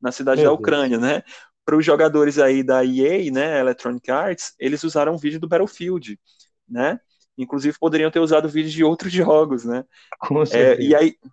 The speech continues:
Speaker 1: divulgaram isso amplamente nas suas redes sociais, na, na, nos seus canais de YouTube, divulgaram isso na rede aberta, e isso,
Speaker 2: E ainda
Speaker 1: isso
Speaker 2: tá lá, viu? Ainda tá
Speaker 1: É,
Speaker 2: lá.
Speaker 1: e ainda tá lá, ainda, e vai continuar, né? E isso não
Speaker 2: Uhum.
Speaker 1: serve, de fato, pra nada.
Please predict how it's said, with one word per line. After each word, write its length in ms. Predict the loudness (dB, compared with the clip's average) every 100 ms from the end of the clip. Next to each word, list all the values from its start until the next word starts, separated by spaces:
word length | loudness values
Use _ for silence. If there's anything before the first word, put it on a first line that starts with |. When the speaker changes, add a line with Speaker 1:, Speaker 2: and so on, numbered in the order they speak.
| _
Speaker 1:
divulgaram 680 | -6 -4 -2 0 0 0 -2
isso 220 | -4 -6
amplamente 420 | 0 0 0 -6
nas 120 | -8 -6
suas 200 | -4 -2
redes 220 | -4 -4
sociais, 760 | -6 0 2 2 2 0 -2
na, 280 | -2 -2 -4 -4
na, 320 | -2 0 -2
nos 180 | -6 -6
seus 160 | -8
canais 260 | -4 -6 -4
de 60 | -8
YouTube, 600 | -10 -6 -4 -2 -2 -4
divulgaram 500 | -8 -6 0 2 0
isso 120 | -2 -6
na 60 |
rede 220 | -4 -2
aberta, 560 | -2 0 2 2 0 -6
e 140 | -6
isso, 280 | -6 -8 -8 0
Speaker 2:
E 80 | 2
ainda 200 | 4 2
Speaker 1:
isso 20 |
Speaker 2:
tá 160 | 4 6
lá, 220 | 6 4
viu? 320 | 2 -6 -10 _ _ _
Ainda 180 | -6 -2
tá 140 | 2 4
Speaker 1:
É, 0 |
Speaker 2:
lá. 140 | 2
Speaker 1:
e 80 | 0
ainda 200 | -4 -4
tá 120 | -2
lá, 220 | -2 -2 -4
ainda, 180 | -4 -2
e 40 |
vai 140 | -2
continuar, 540 | -2 -8 -8 -4 -4 -4
né? 180 | -6 -8 _ _ -8
E 80 |
isso 160 | -6 -2
não 160 | 0 0
Speaker 2:
Uhum. 20 |
Speaker 1:
serve, 360 | 2 2 0
de 120 | -6 -6
fato, 400 | 0 0 0 -4
pra 200 | -4 -2
nada. 380 | -2 -4 -6